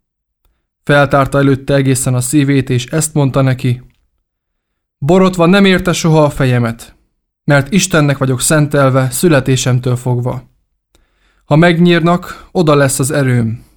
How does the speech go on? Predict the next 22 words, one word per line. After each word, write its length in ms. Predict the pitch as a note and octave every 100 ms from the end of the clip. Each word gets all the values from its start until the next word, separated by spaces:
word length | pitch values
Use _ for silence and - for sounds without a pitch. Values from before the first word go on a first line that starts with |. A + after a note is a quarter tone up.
| _ _ _ -
Elgyengülök, 880 | D#3+ D#3 D3 C3+ B2+ B2 A2+ - _ _ _ _ _ -
és 160 | B2+
olyan 240 | E3+ F3 E3
leszek, 600 | D3+ - C3+ B2+ - _ _
mint 280 | - B2+ A#2+
bármely 420 | C3+ C#3+ C3+ B2
más 320 | A#2+ A2+ A2+ -
ember." 520 | A2 A2+ A2 - - _ _ _ _ _ _ _ _ _ _ _ _ _ _ _ _ _ _ _ _ _ _ _ _ _ _ _ _ _ _ _
Hiába 380 | - E3+ D#3 C#3+
sikerült 460 | - D#3 D3+ C#3+ C#3
a 60 |
mai 180 | D3 D3+
napig 300 | C#3+ C3 C3+
bezárva 420 | B2+ C#3 C#3+ C#3
tartani 400 | C3+ C#3+ C#3 C#3
szívedet 640 | C3 - C#3+ C3+ C#3 C3+ -
a 80 | C#3+
kísértéssel 720 | - D3 D3 C3+ C3+ B2+ B2+
szemben, 640 | B2 D3 C#3+ C#3+ D3+ D3+ - _ _ - _ -
most 200 | D3+ -
újra 240 | E3+ C#3+
próbálkozik. 840 | B2+ C3+ B2+ B2+ C3+ C3 C3+ -